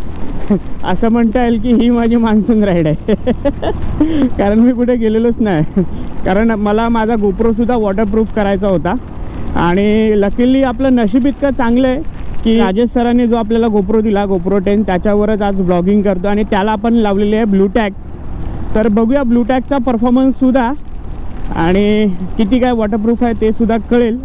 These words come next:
आणि GoPro टेनची क्वालिटी कळेल. तर ही माझी मान्सून राईड आहे अशी. सांताक्रूजच्या ब्रिजवरची माझी,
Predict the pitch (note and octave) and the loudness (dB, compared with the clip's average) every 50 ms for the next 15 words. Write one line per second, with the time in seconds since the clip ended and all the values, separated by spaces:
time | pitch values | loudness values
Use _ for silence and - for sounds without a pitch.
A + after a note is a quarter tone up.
0 | - - F#3 F#3+ F#3+ F3 F3+ F3+ - G3+ G#3 A3 G3 G#3 G3 G3 G3+ F#3 A#3+ A3+ | -6 -4 -4 -2 0 0 0 0 0 0 0 0 0 2 2 2 2 2 0 0
1 | G3 G3 F#3 G#3 A3+ G#3+ C4 A#3+ B3 A#3+ A3+ B3 B3+ C#4+ - - - - - - | 0 0 2 2 2 0 0 0 0 0 0 0 0 0 0 0 0 0 0 0
2 | - - - - - - - A3+ A3+ G#3+ E3 F3+ B3 D4+ D#4 D#4 D4 D4 C4+ D4 | 0 0 0 0 0 0 0 2 2 2 2 2 2 0 0 0 0 0 2 2
3 | C#4+ C#4 C4+ C4+ A#3+ A3+ C#4 B3 A#3 A3+ A3+ G#3+ G#3+ G#3 G3+ G3 G3+ - - - | 2 4 4 2 2 2 0 0 2 2 0 0 0 0 0 0 -2 0 0 0
4 | D4+ D4 - - - A3 C4 - - - - - - - - - C#4 C4 A3+ - | 0 0 0 -2 -2 -2 -4 -4 -2 -4 -4 -4 -2 -2 -2 -2 0 -2 -2 -2
5 | - - A3+ G3+ G3+ G#3+ B3 B3+ A#3+ C4 B3+ A3+ - - C#4+ C4 B3+ A#3 G3 G#3+ | -2 0 0 2 2 2 0 2 2 2 0 0 -2 -2 -2 -2 0 0 0 2
6 | B3+ C4 A#3 A#3+ B3 B3 A#3+ - - C4 B3 A#3 A#3 A#3 A3 A#3+ A#3+ | 2 2 2 2 2 0 0 0 0 0 0 0 0 0 0 0 0